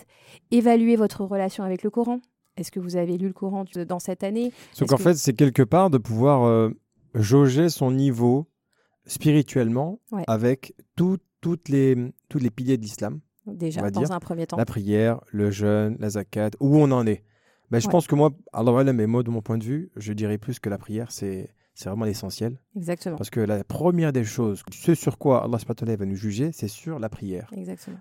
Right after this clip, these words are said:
Speaker 2: Donc, si pendant le rama-, mois du Ramadan, on a un état des lieux à faire, à mon avis, il faudrait commencer par déjà la prière. Pour ceux qui la font,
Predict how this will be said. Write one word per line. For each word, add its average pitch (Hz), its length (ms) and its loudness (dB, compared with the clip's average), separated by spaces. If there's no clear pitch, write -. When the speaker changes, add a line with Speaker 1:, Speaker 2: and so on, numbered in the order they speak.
Speaker 2:
Donc, - 160 -8
si 190 260 0
pendant 147 240 2
le 120 60 4
rama-, 127 260 0
mois 117 220 2
du 120 100 -2
Ramadan, 113 520 0
on 110 180 0
a 147 60 4
un 156 60 6
état 127 220 2
des 110 100 -6
lieux 101 140 -8
à 87 60 -12
faire, 117 340 -8
à 139 120 0
mon 110 180 0
avis, 98 160 -4
il 120 80 -10
faudrait 98 220 -8
commencer 110 340 -6
par 92 140 -10
déjà 98 200 -6
la 95 80 -6
prière. - 440 -14
Pour 131 160 2
ceux 151 120 4
qui - 140 -2
la 110 140 0
font, 107 220 -10